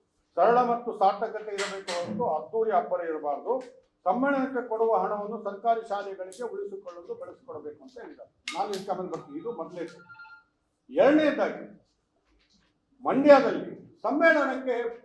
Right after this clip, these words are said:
ಅನುದಾನ ಬೇಡ ಅನ್ನುವಂಥದ್ದನ್ನ ಜಯಪ್ರಕಾಶ್ ಗೌಡ್ರು ಹೇಳಿದ್ದಾರೆ. ಜಯಪ್ರಕಾಶ್ ಗೌಡ್ರು ಮಂಡ್ಯದಲ್ಲಿ ಇರ್ತಕ್ಕಂಥವ್ರು. ಅಖಿಲ ಭಾರತ ಸಾಹಿತ್ಯ ಸಮ್ಮೇಳನಕ್ಕೆ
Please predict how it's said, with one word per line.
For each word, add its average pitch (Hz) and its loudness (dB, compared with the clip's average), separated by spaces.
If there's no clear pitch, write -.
ಅನುದಾನ 233 -4
ಬೇಡ 202 -6
ಅನ್ನುವಂಥದ್ದನ್ನ 175 -10
ಜಯಪ್ರಕಾಶ್ 185 -12
ಗೌಡ್ರು 165 -14
ಹೇಳಿದ್ದಾರೆ. 143 -20
ಜಯಪ್ರಕಾಶ್ 277 8
ಗೌಡ್ರು 214 -6
ಮಂಡ್ಯದಲ್ಲಿ 220 -4
ಇರ್ತಕ್ಕಂಥವ್ರು. 185 -14
ಅಖಿಲ 285 8
ಭಾರತ 262 12
ಸಾಹಿತ್ಯ 240 0
ಸಮ್ಮೇಳನಕ್ಕೆ 220 -2